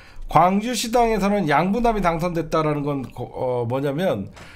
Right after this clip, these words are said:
현직 의원들이나 광주의 민심은 좀 달랐다는 거예요. 여러분들에게 좀 제가 말씀드리고 싶은 것은, 어, 이 친명 최대 조직 혁신회의,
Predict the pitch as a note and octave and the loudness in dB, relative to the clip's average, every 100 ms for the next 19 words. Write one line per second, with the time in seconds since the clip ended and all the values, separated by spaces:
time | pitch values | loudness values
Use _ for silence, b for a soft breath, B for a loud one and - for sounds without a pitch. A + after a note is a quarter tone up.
0 | B - B3+ C4 C4+ G3+ F3+ F#3+ F3+ E3+ | B -2 0 0 -2 0 2 2 0 0
1 | E3 E3+ E3+ E3 D#3 - C3+ D#3 F3 E3+ | 2 4 6 4 2 -2 0 0 0 -2
2 | D#3+ F3+ F3+ D3 C#3+ C#3 E3 D#3+ D#3+ - | -2 0 0 -2 -4 -4 -4 -4 -4 -4
3 | D#3+ D#3 D3 A#2 G2 F2+ - - - - | -2 -2 -2 -4 -6 -6 -6 -8 -12 -16
4 | B B B B B B B B - D#3+ | B B B B B B B B -2 -2
5 | A3 A#3 A3 G#3 G3+ G3+ G3 D#3+ E3 F3 | 0 0 0 -2 0 0 0 0 0 0
6 | E3 C3 C3 F#3+ F3+ D3+ D3 D3+ - D3+ | 2 0 -2 -4 -4 -2 -2 -4 -6 -6
7 | B2+ A#2+ F#3+ C3+ F#2+ E2 - A2 - b | -6 -4 -4 -4 -6 -10 -14 -16 -20 b
8 | b b b - - B2 B2 A#2+ A#2+ A#2 | b b b -16 -6 -4 -2 -4 -4 -4
9 | A#2 A2+ A2+ G#2 B2 A#2+ F3+ G3 - C4 | -4 -6 -6 -8 -10 -8 -6 -4 -4 -2
10 | C4+ C4+ C4 B3 G#3 - A#3+ A#3 A#3 A3+ | 0 4 4 2 -2 -6 -4 0 2 2
11 | G#3 F3 F3 D#3+ F#3+ G3 A#3+ C4+ F3+ G#2 | -2 -2 -2 -4 -6 -6 -2 0 0 -4
12 | D#2 | -8